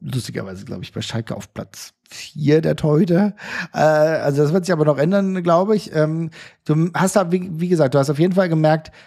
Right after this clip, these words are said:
da ist, äh, vieles noch nicht. Jetzt ist einer der potenziellen Number-One-Torhüter auch verletzt.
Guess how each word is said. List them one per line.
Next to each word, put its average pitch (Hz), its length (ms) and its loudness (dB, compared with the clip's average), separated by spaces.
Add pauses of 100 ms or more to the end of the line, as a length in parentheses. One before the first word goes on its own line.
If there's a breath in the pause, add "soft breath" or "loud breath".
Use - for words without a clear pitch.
(300 soft breath)
da 147 160 0
ist, - 520 -4
äh, 160 180 0
vieles 196 380 0
noch 185 100 2
nicht. 175 160 2
Jetzt 147 140 -2
ist 139 100 -4
einer 151 320 2
der 147 240 0
potenziellen 151 680 0
Number-One-Torhüter 143 880 -2
auch 127 80 -6
verletzt. 147 500 -2